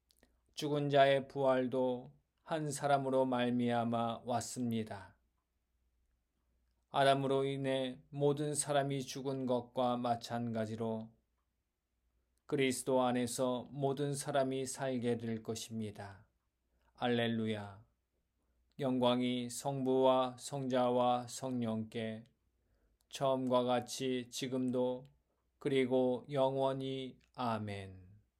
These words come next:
오늘의 시편은 백십팔 편 일 절에서 삼 절, 십사 절에서 십오 절입니다. 주님께 감사 노래 불러라.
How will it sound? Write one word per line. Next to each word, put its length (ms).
오늘의 380
시편은 760
백십팔 800
편 380
일 180
절에서 440
삼 320
절, 320
십사 500
절에서 500
십오 420
절입니다. 680
주님께 580
감사 440
노래 340
불러라. 640